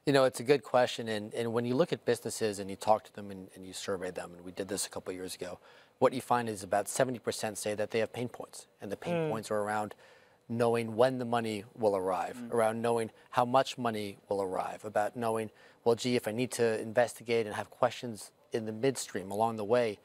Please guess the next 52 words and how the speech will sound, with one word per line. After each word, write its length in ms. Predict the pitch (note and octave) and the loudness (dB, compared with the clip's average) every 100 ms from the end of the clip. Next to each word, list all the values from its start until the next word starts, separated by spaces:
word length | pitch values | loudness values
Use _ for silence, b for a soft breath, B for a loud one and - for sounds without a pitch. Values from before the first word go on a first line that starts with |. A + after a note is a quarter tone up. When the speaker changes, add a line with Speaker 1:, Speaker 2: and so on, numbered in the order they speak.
| b | b
Speaker 1:
how 140 | - D3 | -2 -2
can 160 | - | -2
I 80 | B2+ | -6
do 160 | A2+ C3+ | 0 0
that, 180 | F#2+ - - | 0 -6 2
right? 220 | A2+ A#2+ | 4 4
And 100 | B2+ | 2
so 200 | A#2+ A#2+ B B B | 0 0 B B B
these 180 | C#3 C#3+ | 0 2
are 40 | B2+ | -2
challenges 600 | - D3 E3+ D3+ A2 G2 | -4 -2 -2 -2 -4 -6
that 180 | G#2+ | -4
businesses 400 | B2 G#2+ G2 G2 | -2 -4 -6 -6
have 260 | - F3 - | -2 -2 -2
because 300 | G#2+ G#2+ - b b b b | -2 -2 -4 b b b b
they're 320 | B2+ E3+ D3 - _ _ _ - | 8 8 4 -2 _ _ _ -2
trying 240 | - C3 | 2 4
to 60 | B2 | 2
get 140 | A#2+ - - _ _ - | -4 -4 -10 _ _ 2
their 80 | A#2 | 4
business 340 | B2 - A2+ | 4 0 -2
done 220 | - G#2+ | 2 2
and 120 | G#2+ | 2
run 140 | G#2+ G#2 | 0 0
their 100 | G2+ | 0
business. 480 | G#2+ C#3+ - - - b b b | 4 4 2 -10 -12 b b b
They 80 | A#2+ | 0
just 220 | C3 - | 0 4
want 220 | A#2+ G#2+ | 2 2
the 60 | - | -2
payment 320 | - G#2+ G2 | -6 -6 -4
to 60 | - | -2
happen 360 | G2+ F#2 F#2 | 0 -2 -8
and, 120 | F2 E2+ | -14 -16
and 120 | F#2 | -14
go 100 | - | -14
through. 200 | - - - | -14 -6 0
Speaker 2:
Absolutely, 400 | F3 - A3 D#3+ | 0 6 4 6
because 260 | D3+ F3+ D#3+ | 2 4 6
they've 200 | G3+ G#3+ | 6 6
got 180 | A3 | 4
supply 420 | - F#3+ - G3+ G3 | 4 -2 0 2 2
chains, 460 | - C3 A#2+ A#2 | 2 2 2 0
and 120 | C3+ C#3 | 0 2
these 140 | F3 | 0
supply 300 | D3+ - D3+ | -2 0 0
chains, 260 | C#3+ C#3+ C#3 | 2 0 2
they 120 | C#3+ | 2
have 140 | C#3+ | 0
to 60 | - | -2
be 80 | C#3+ | -2
satisfied. 580 | - D#3 D3 - B2+ | 2 0 0 2 2